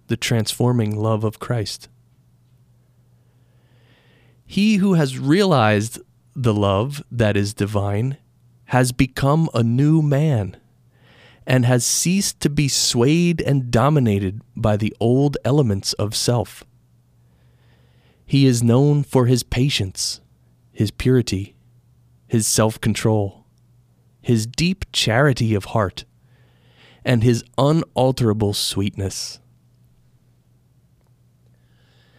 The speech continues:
Divine or selfless love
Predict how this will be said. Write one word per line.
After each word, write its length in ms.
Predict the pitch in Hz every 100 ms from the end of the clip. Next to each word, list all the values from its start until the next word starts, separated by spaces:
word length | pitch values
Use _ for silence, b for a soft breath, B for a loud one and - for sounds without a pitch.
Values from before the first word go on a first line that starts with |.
| b b b - 135
Divine 680 | 123 117 123 160 190 190 -
or 160 | 123 104
selfless 680 | - - 143 156 165 160 147
love 500 | 139 104 107 127